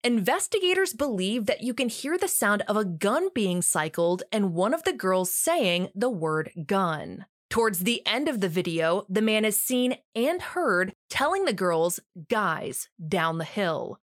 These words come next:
For years, a still photo of that man walking behind them and that short clip of him telling them to go down the hill was the only hint to the public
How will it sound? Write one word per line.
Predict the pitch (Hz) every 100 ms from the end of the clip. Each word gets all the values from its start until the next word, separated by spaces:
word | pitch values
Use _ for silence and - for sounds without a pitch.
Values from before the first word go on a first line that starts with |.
| _
For | 247 226
years, | 190 294 247 254 240 -
a |
still | 220 - 233 220
photo | - 247 302 262
of | 185
that | 190 -
man | 175 170 185
walking | 165 170 170 185
behind | 165 151 240 294 220
them | 170 185 -
and | 185 190
that | 175 -
short | - 170 -
clip | - 269 202
of | 214
him | 180 190
telling | - 185 175
them | 175 175
to | 208
go | 175 160
down | 165 156 156
the |
hill | 151 302 285 196 208 -
was | 185 269 196
the | 247 277 -
only | 233 349 415
hint | 370 262 233
to | 285
the | 269
public | - 185 185 247 247